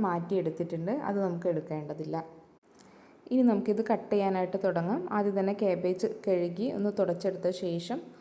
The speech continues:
അതിലൊരു കട്ടിയുള്ള പോർഷൻ ഉണ്ടല്ലോ, അത് നമുക്ക് മാറ്റാം.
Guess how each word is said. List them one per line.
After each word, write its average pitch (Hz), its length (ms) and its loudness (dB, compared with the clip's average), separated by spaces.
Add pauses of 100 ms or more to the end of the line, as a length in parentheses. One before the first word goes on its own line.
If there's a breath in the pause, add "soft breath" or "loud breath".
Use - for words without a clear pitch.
(220 loud breath)
അതിലൊരു 214 380 2
കട്ടിയുള്ള 220 540 2
പോർഷൻ 175 360 -2
ഉണ്ടല്ലോ, 156 320 0 (320 loud breath)
അത് 294 100 2 (100)
നമുക്ക് 175 280 0 (120)
മാറ്റാം. 170 380 0